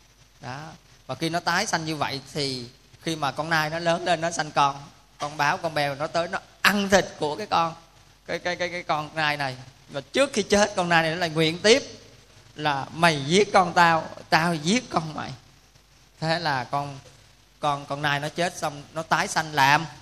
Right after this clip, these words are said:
con quỷ dạ xoa vào thời Đức Phật. À, nó đi qua mấy kiếp như vậy đó. Thì tới thời Đức Phật thì trước khi mà con nai nó chết đó, thì nó nguyện vậy xong thì tới thời Đức Phật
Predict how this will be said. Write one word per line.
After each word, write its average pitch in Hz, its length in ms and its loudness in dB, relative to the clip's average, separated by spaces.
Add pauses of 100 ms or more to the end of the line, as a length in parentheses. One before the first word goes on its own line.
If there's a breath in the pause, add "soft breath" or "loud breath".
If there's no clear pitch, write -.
(300)
con 139 180 -8
quỷ 127 140 -2
dạ 151 160 -2
xoa 127 280 -4
vào 131 200 -8
thời 117 120 -6
Đức 139 120 -10
Phật. 117 160 -10 (1200)
À, - 120 -10
nó 165 100 0
đi 180 120 2
qua 151 120 0
mấy 160 160 0
kiếp 247 220 -2
như 196 120 -2
vậy 147 180 0
đó. 147 160 0 (160)
Thì 135 140 -12
tới 220 220 6
thời 170 120 4
Đức 160 140 -6
Phật 139 220 -2
thì 135 60 -8
trước - 280 -4
khi 185 120 2
mà 151 120 -2
con 147 180 -6
nai 147 140 -4
nó 147 80 -8
chết 180 280 -4
đó, 196 60 -8 (220)
thì 139 60 -14
nó 131 120 -8
nguyện 170 320 0
vậy 131 120 -4
xong 143 180 -4
thì 131 80 -10
tới 185 220 4
thời 190 120 0
Đức - 140 -6
Phật 127 160 -2